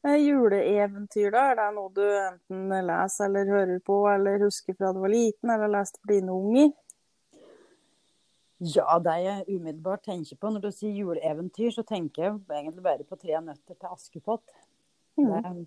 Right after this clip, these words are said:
Speaker 2: forbinder jeg med det store juleeventyret som jeg så på når jeg var liten, og drømte om den i prinsen som skulle komme på en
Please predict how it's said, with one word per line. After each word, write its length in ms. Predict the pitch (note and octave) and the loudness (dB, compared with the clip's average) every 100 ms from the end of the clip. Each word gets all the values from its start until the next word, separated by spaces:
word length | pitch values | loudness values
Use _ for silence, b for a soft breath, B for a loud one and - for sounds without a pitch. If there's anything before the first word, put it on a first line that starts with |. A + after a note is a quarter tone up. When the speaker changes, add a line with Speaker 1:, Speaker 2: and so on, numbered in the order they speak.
| - | -4
Speaker 2:
forbinder 360 | F#3 E3 F#3+ | 0 2 4
jeg 160 | F#3 D3 | 4 4
med 400 | E3 E3 D#3+ D#3 D#3 | 2 0 -2 -4 -6
det 80 | F3 | -8
store 320 | - F3 D#3+ | -6 -6 -4
juleeventyret 840 | F#3 F#3 D#3+ D#3+ F3 G3 G#3 A3 | -2 -2 -2 -2 -6 -6 -4 -6
som 120 | A#3 | -4
jeg 120 | A3 G#3+ | -6 -4
så 160 | G3 | -4
på 160 | F3+ G3+ | -2 -4
når 120 | G3+ | -4
jeg 60 | F#3+ | -6
var 120 | G#3 | -4
liten, 380 | G#3 - G3+ G#3+ | -4 -2 -2 -2
og 420 | G3+ F#3 - - | -4 -8 -16 -10
drømte 380 | F#3 F#3 D#3+ - | -2 -2 -2 -6
om 80 | G3 | -4
den 200 | F#3 F#3 | -2 -4
i 100 | G3 | -8
prinsen 440 | - E3+ E3+ G#3+ | -4 -4 -4 -10
som 160 | G#3 G3+ | -8 -6
skulle 200 | - G#3 | -4 0
komme 220 | G3 F#3 | 0 -2
på 100 | F3+ | -6
en 140 | G#3 | -6